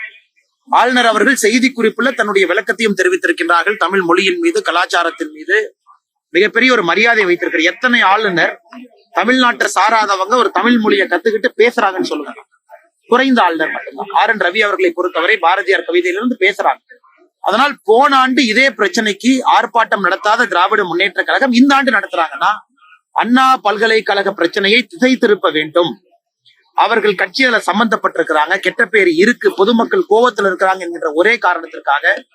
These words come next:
உப்புச்சப்பில்லாத காரணத்துக்கு இன்னைக்கு ஆர்ப்பாட்டம். காவல்துறை எப்படி அனுமதி கொடுத்தீங்க? தமிழ்நாட்டுல எந்த அரசியல் கட்சியும்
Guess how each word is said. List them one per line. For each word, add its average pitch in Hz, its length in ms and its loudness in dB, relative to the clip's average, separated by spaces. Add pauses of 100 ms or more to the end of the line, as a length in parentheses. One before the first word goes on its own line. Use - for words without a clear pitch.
(300)
உப்புச்சப்பில்லாத 233 800 -2
காரணத்துக்கு 185 440 -2
இன்னைக்கு 165 200 0
ஆர்ப்பாட்டம். - 420 -8 (560)
காவல்துறை 269 560 2
எப்படி 254 220 0
அனுமதி 240 340 2
கொடுத்தீங்க? 202 420 2 (1080)
தமிழ்நாட்டுல 262 540 2
எந்த 240 300 2
அரசியல் 226 480 0
கட்சியும் 175 440 -2